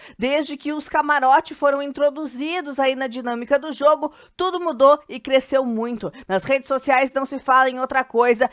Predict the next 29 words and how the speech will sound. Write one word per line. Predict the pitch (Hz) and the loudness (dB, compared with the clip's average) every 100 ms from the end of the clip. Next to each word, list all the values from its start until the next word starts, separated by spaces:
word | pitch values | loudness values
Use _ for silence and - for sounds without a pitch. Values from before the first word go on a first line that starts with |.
| 330 | -6
e | - 220 | -8 -6
o | 269 | -6
sucesso | - 285 - 311 311 294 | -8 -12 0 4 4 2
do | 254 | -6
reality | 277 277 262 247 247 285 | -4 2 4 4 0 -12
show | 277 - 262 277 269 - | -12 -6 4 6 6 6
é | 220 233 | 4 4
um | 226 254 | 2 -8
escândalo. | - - - 190 175 151 110 - _ _ _ | -10 -20 -8 -6 -4 -8 -12 -18 _ _ _
Se | - 269 | -8 2
antigamente | 294 359 - 539 539 523 415 453 | 2 2 -2 0 0 0 -4 -4
o | |
pessoal | 427 330 330 311 | 2 2 4 0
dizia | 311 311 262 285 | 0 -10 -4 -2
que | 302 | -2
não | 269 277 370 | -4 -2 -2
ia | 381 330 | 2 2
assistir | 311 - 262 277 | 2 -2 -10 -8
esse | 277 294 | -6 -8
tipo | 269 - 285 285 | -10 -6 -6 -6
de | 247 - 311 339 | -8 -6 -6 -6
programa | 349 320 262 247 254 247 254 | 2 2 2 2 4 4 0
e | - | -2
que | 294 381 | -4 -4
preferia | 285 277 269 240 240 | -4 -8 -8 0 0
ler | 226 214 | 2 -2
um | 254 | -2
livro, | 277 269 349 320 208 196 | -4 -2 -2 -2 -2 -6
bom, | 185 180 190 165 | -6 2 2 2